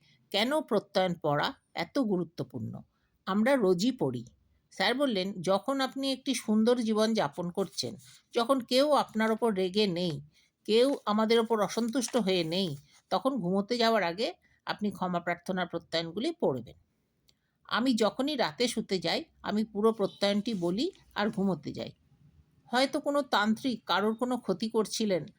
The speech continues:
আমি হয়তো সেই ব্ল্যাক ম্যাজিকটি দূর করেছি, তাই তিনি আমার ওপর রেগে আছেন। তাই আমি বলি,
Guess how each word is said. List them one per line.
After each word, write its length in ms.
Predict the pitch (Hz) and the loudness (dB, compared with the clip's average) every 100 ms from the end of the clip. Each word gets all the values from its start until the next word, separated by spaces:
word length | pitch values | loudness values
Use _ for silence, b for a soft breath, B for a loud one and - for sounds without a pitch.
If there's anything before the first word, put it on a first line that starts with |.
| _ _ | _ _
আমি 200 | - 220 | -4 0
হয়তো 280 | 226 240 233 | 2 0 0
সেই 180 | 220 233 | -2 -2
ব্ল্যাক 260 | 202 175 170 | 0 -2 -2
ম্যাজিকটি 380 | 190 214 220 240 | -4 -4 -4 -4
দূর 260 | 190 202 | -2 -4
করেছি, 500 | 214 226 170 - 135 - _ _ - | 0 2 2 -2 -8 -12 _ _ -4
তাই 180 | 220 226 | -2 0
তিনি 300 | 214 208 226 | 2 4 4
আমার 220 | 214 214 | 2 0
ওপর 220 | 208 214 | 0 0
রেগে 280 | 165 160 202 | 0 0 0
আছেন। 360 | 190 - 139 139 _ _ _ | 0 -2 -6 -8 _ _ _
তাই 240 | - 196 | -2 0
আমি 200 | 202 214 | 2 2
বলি, 360 | 196 180 214 285 | 0 -2 -2 -6